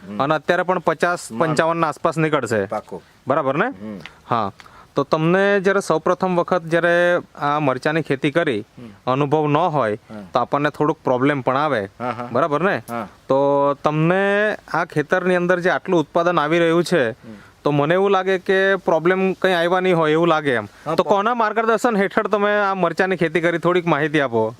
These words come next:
Speaker 1: હા, ભાઈને.
Speaker 2: આજે બાજુમાં ભાઈ ઊભા છે અહીંયા.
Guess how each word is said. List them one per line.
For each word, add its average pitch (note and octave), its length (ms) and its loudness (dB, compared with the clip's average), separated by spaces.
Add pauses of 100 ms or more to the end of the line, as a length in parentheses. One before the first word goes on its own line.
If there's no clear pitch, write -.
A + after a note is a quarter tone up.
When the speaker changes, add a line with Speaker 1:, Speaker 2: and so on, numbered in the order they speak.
(120)
Speaker 1:
હા, D3 160 0
ભાઈને. B2+ 440 -2 (1120)
Speaker 2:
આજે D#3 300 2
બાજુમાં E3 400 2
ભાઈ C#3 180 2
ઊભા D3+ 220 0
છે E3 120 -2
અહીંયા. C#3 300 0